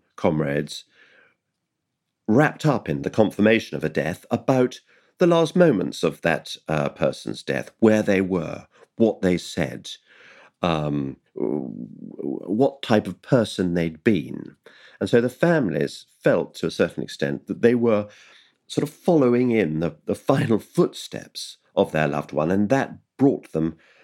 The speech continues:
uh, closer, uh, to the, um, the, the lost one. You know, it confirmed the death, which was a necessary thing, because actually confirmation, the reality of death, was better than the limbo of uncertainty.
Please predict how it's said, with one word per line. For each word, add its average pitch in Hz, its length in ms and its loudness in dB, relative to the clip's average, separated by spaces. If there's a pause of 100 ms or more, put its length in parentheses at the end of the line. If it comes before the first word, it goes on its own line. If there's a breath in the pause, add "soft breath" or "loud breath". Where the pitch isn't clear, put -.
(120)
uh, 98 120 -2
closer, - 800 0 (560)
uh, 76 840 -4 (100)
to 76 680 -2 (120)
the, 71 360 -4 (100)
um, 65 340 -10 (360)
the, - 200 -10 (400)
the 85 240 2
lost 104 320 0
one. - 280 -12 (360)
You 80 100 -4
know, 69 120 -6 (120)
it - 140 -16
confirmed 113 680 2 (220)
the 95 80 -2
death, - 440 -2 (320)
which 80 180 -8
was 78 140 -4
a - 40 2
necessary 85 520 0
thing, 69 340 0
because 78 380 -4
actually 78 340 0
confirmation, 85 720 -2
the 76 80 -4
reality 82 440 0
of 76 120 -12
death, 65 280 -2 (240 loud breath)
was 90 100 -2
better 78 340 0
than 73 240 -2
the 73 160 -2 (280 loud breath)
limbo 78 560 0
of 67 100 -6
uncertainty. - 840 -6